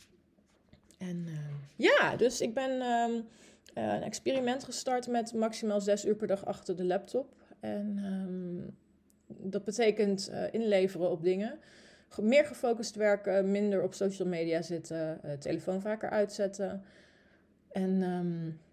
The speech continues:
ja, dat gaat me vooralsnog wel goed af. Alleen, ja, die telefoon blijft natuurlijk altijd wel naast liggen, omdat je, ehm,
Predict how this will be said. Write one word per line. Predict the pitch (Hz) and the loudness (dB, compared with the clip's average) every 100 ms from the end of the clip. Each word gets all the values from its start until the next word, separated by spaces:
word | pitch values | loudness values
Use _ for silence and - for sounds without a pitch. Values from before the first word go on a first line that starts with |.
| _ _ | _ _
ja, | - 359 | -6 -4
dat | 214 196 | -4 -4
gaat | 214 220 | -4 -4
me | 208 | -2
vooralsnog | 214 208 220 220 | 0 0 0 -2
wel | 220 196 | 2 0
goed | 196 196 - | 2 -2 0
af. | 220 294 - | -2 -2 -2
Alleen, | 220 208 185 190 185 208 | 0 2 2 0 -2 -4
ja, | 214 165 | -4 -4
die | 143 156 | -4 -6
telefoon | - 156 - 147 | -6 -6 -6 -8
blijft | 151 156 - | -8 -12 -12
natuurlijk | 156 160 151 | -10 -8 -6
altijd | 147 143 | -6 -6
wel | 147 147 147 - - _ _ _ - | -2 0 0 -2 -8 _ _ _ -2
naast | 214 214 196 214 | 2 4 4 2
liggen, | 185 185 175 123 | 0 0 0 0
omdat | 208 202 208 | 2 0 -2
je, | 220 214 202 214 - - _ _ _ _ _ _ _ _ _ _ _ _ - _ | -4 0 0 -2 -6 -20 _ _ _ _ _ _ _ _ _ _ _ _ -20 _
ehm, | - 190 185 180 | -6 -6 -4 -6